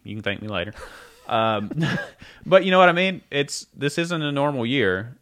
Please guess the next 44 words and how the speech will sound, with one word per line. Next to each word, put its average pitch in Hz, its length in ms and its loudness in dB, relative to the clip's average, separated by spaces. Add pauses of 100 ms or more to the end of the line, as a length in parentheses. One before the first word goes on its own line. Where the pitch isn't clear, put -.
and 120 140 -2
if 120 100 -6
you're 120 100 -2
not 143 180 2
getting 139 200 -2
it 113 100 -6
done 123 220 0
halfway 117 400 -2
through 113 160 -2
the 98 80 -4
season, 107 600 -8 (640)
how 120 320 -2
do 127 100 -6
you, 107 400 -4 (720)
how 127 180 -2
do 160 80 -2
you 107 220 -6 (160)
square 113 440 0
that 107 160 -2
circle? 92 400 -8 (1400)
I 127 80 0
don't 135 220 0
know 131 180 -2
how 113 220 -2
Chris 113 280 -6
Rodriguez 95 600 -4
isn't 92 300 -12
our 87 80 -8
number 87 240 -10
one 82 160 -10
back. 87 220 -8 (320)
I 156 100 6
actually 175 220 0
think 120 180 0
he 120 240 0
is 104 140 0
our 98 200 2
number 104 240 -2
one 98 220 -4
back. 98 340 0
He - 120 -10
just 92 160 -12
doesn't 92 280 -10
start. - 420 -8